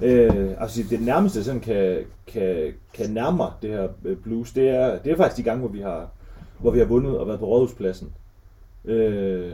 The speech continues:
og så er der så, så tager vi jo så ud og spiser, og vi tager i byen. Øh, altså, der,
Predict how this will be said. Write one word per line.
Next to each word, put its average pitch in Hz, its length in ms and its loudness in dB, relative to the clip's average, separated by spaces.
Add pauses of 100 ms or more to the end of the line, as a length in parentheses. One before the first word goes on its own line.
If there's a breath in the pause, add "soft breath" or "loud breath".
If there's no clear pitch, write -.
og 98 140 -10
så 135 160 -2
er 139 60 2
der 113 80 4
så, 117 300 0 (420)
så - 160 -8 (100)
tager 117 200 -2
vi 101 80 -6
jo 95 60 -6
så 117 100 -4
ud 120 140 0
og 95 60 -4
spiser, 156 400 -8
og 92 180 -6
vi 101 80 -8
tager 90 320 -6 (920 soft breath)
i 123 80 -8
byen. 117 420 0 (120)
Øh, 101 500 0
altså, - 220 0
der, 160 60 6